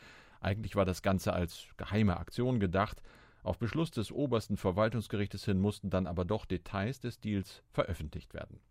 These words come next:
Entgegen anderslautenden Gerüchten ist es kein griechisches Gold. Nach allem, was bekannt ist, liegen stattdessen Barmittel und andere Vermögenswerte auf einem Treuhandkonto, angeblich in London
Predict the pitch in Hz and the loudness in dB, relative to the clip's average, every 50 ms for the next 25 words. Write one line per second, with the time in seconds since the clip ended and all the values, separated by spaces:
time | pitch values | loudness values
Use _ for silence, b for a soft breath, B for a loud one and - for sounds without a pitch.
0 | _ _ - - - 104 101 92 98 104 - - 104 110 110 110 101 - 107 101 | _ _ -12 -8 -2 0 2 2 2 0 0 2 2 4 4 4 2 4 4 4
1 | 101 - 101 92 95 92 95 92 117 127 - - 120 92 - - 90 80 - - | 4 4 2 0 2 2 4 4 4 2 2 0 -2 -2 -2 -4 -6 -8 -8 -10
2 | - - - 143 147 120 82 82 85 90 92 107 101 - 95 - - 80 - - | -16 -8 -4 -2 0 0 0 -2 -2 0 -2 -2 0 -2 -6 -6 -6 -8 -8 0
3 | - 113 110 101 92 - B B B B B B B B B B B B - - | 4 6 6 6 4 2 B B B B B B B B B B B B -10 -8
4 | 92 85 87 98 101 90 87 87 - - 92 - - 120 123 113 110 - - 110 | -6 -4 -2 0 0 0 0 -2 -4 -4 -6 -2 0 -2 -2 -2 -4 -4 -4 -4
5 | 117 131 117 - - 95 85 - 98 95 - 117 98 - 92 92 92 95 98 110 | -4 -4 -6 0 0 0 2 2 0 0 2 0 2 4 4 4 6 6 4 4
6 | 120 - - 143 123 101 92 - - 123 139 117 107 98 - 98 90 92 98 107 | 2 0 -2 -2 0 0 -2 -2 -2 -4 -2 -2 -2 -2 0 2 2 4 2 2
7 | 110 127 123 - 110 104 107 107 120 117 95 98 - 92 98 101 113 123 - - | 0 -4 -6 -6 -2 -2 -2 -2 -2 -2 -4 -4 -4 -2 0 0 0 -2 -4 -4
8 | - 117 113 113 98 87 85 80 - - - 80 - - - 80 78 - - - | 2 4 4 6 6 4 2 0 -2 -4 -8 -8 -8 -8 -10 -14 -14 -14 -8 -2
9 | 95 98 98 95 95 90 - 95 - 101 95 101 104 110 123 127 120 113 104 95 | 0 0 2 2 0 0 0 -2 0 2 2 4 4 4 4 4 6 6 4 4